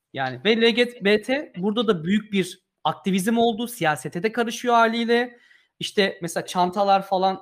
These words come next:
bazı gençler var pembe saçlı. Halk bunları sevmiyor. Aynı Türkiye. Aynı Türkiye. Hollanda'da işte olay bu. Karışmıyorlar hocam. Cami de var ülkede. Esrar serbest. Savunduğumdan söylemiyorum. Olanı söylüyorum. Yanlış anlaşılmasın.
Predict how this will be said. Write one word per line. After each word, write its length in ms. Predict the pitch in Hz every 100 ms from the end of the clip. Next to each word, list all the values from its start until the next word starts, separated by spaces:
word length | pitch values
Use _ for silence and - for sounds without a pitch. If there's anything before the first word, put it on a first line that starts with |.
| -
bazı 280 | 160 165 160
gençler 400 | 165 160 160 170
var 260 | 160 139
pembe 260 | 165 160 180
saçlı. 580 | 180 202 196 247 262 - _ _
Halk 320 | - 185 202
bunları 280 | 208 196 170
sevmiyor. 380 | 165 240 214 220
Aynı 320 | 302 240 220 233
Türkiye. 480 | 214 180 - 117 - _ _ _ _ _ _
Aynı 300 | 196 151 180
Türkiye. 440 | 180 151 - 117 - _ _ _
Hollanda'da 460 | - 262 311 285 277
işte 180 | - 277
olay 300 | 254 226 160
bu. 140 | 127
Karışmıyorlar 560 | - 370 339 214 160 143
hocam. 300 | 127 110 - _ _ _ - 160
Cami 380 | 143 214 262 330
de 140 | 240
var 300 | 175 302 - _ -
ülkede. 580 | 165 156 147 156 247 _ _ _ _ _ _ -
Esrar 360 | 180 - 269
serbest. 500 | 269 247 175 165 214 - _
Savunduğumdan 640 | - 196 214 202 214 208
söylemiyorum. 600 | 208 208 190 190 151 135
Olanı 260 | 147 160 165
söylüyorum. 480 | - 151 127 127 160
Yanlış 280 | 135 135 147
anlaşılmasın. 520 | 127 135 127 175